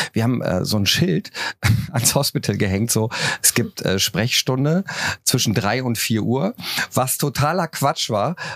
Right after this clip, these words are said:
weil die sind rund um die <laughs> Uhr gekommen, was ja auch okay ist. Also wir, äh, wir hatten eigentlich vierundzwanzig Stunden Betrieb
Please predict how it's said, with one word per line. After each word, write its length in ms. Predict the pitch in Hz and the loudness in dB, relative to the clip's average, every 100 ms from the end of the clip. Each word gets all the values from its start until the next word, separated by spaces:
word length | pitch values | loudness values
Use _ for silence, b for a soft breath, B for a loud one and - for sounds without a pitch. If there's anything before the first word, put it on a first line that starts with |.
| - | -4
weil 140 | 123 | -2
die 80 | 127 | 0
sind 180 | 131 123 | 0 0
rund 180 | 165 | -2
um 140 | - 127 | 0 0
die 120 | 127 | 2
<laughs> 0 | |
Uhr 240 | 104 - | 2 0
gekommen, 420 | 165 123 143 131 175 | -4 0 0 0 -2
was 160 | 147 | 0
ja 80 | 165 | 0
auch 140 | 156 | 0
okay 280 | 127 - 175 | -2 0 0
ist. 160 | 143 - B 147 | 0 -2 B -2
Also 180 | - 123 | 0 0
wir, 180 | 127 - | 0 0
äh, 160 | 123 127 | -2 0
wir 180 | 123 131 | 2 2
hatten 180 | 156 147 | 0 0
eigentlich 320 | 135 131 - | 2 0 -2
vierundzwanzig 500 | - 170 151 151 135 | -2 0 2 2 0
Stunden 260 | - 185 175 | 0 2 2
Betrieb 400 | 101 - 131 - | 0 0 0 -2